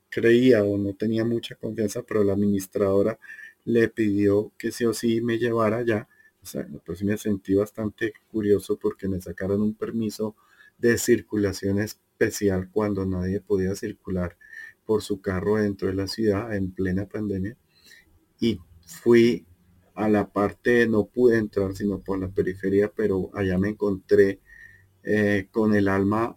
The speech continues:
gentil y amorosa de esta señora, que gracias a Dios me dio su nombre y me dio todos los datos que yo le transmitiera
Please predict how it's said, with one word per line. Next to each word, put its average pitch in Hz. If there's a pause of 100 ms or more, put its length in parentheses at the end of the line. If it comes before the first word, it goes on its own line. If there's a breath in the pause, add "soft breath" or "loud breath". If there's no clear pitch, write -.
gentil 101
y 104
amorosa 107
de 98
esta 107
señora, 101 (920 soft breath)
que 113
gracias 107
a 117
Dios 98
me 107
dio 107
su 120
nombre 110
y 110
me 107
dio 98
todos 113
los 113
datos 98
que -
yo 95
le 98
transmitiera 101